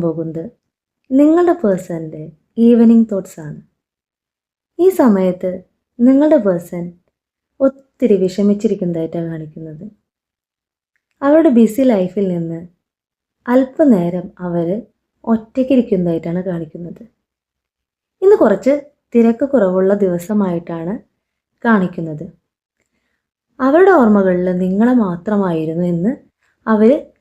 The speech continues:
തിരിച്ചറിയുന്നതായിട്ട് കാണിക്കുന്നത്. ഇവിടെ Four of Swords കാർഡാണ് ആദ്യം കിട്ടിയിരിക്കുന്നത്. അവര് പറയാൻ ആഗ്രഹിക്കുകയാണ്, അവരുടെ ഉള്ളിൻ്റെ ഉള്ളിൽ അവര് പറയുകയാണ്, നിങ്ങളെക്കുറിച്ച് ഓർക്കുമ്പോൾ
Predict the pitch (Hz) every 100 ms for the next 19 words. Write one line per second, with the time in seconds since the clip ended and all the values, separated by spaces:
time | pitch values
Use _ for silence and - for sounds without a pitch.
0 | - 247 254 - 311 226 185 180 175 175
1 | 170 165 156 160 160 151 196 226 _ _
2 | _ _ _ _ _ 415 339 190 180 180
3 | _ _ _ _ _ 277 269 311 339 -
4 | _ - 233 226 - 277 269 247 175 180
5 | 180 180 180 180 214 175 156 160 165 165
6 | 165 175 _ _ _ _ _ _ _ _
7 | - 370 370 302 208 202 220 196 175 180
8 | 190 190 180 160 170 - _ _ - 254
9 | 277 247 202 226 220 190 180 160 170 _
10 | _ _ - 220 254 254 226 190 185 185
11 | 202 214 180 160 156 - _ _ _ _
12 | _ _ _ _ 214 214 220 233 262 254
13 | 220 185 220 202